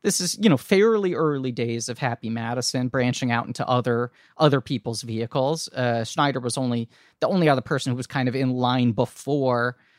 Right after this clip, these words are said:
Spade. But, um, yes, I, I think 'cause I, I did, the other night,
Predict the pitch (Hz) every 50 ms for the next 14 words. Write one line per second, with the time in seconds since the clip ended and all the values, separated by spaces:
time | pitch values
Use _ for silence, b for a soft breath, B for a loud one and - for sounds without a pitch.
0 | _ _ - - - - - 185 180 170 143 123 117 117 117 _ _ _ _ _
1 | - 151 131 - 185 175 156 147 - - - - _ - - 160 160 160 156 156
2 | 156 156 147 156 - _ _ _ _ _ _ - 165 175 320 285 165 - - -
3 | 226 240 - - 233 247 - 233 302 - - 269 226 - - 135 110 - - 214
4 | 240 196 - 285 302 240 196 - _ - 175 170 170 - 220 240 262 220 214 190
5 | 180 175 170 170 165 160 -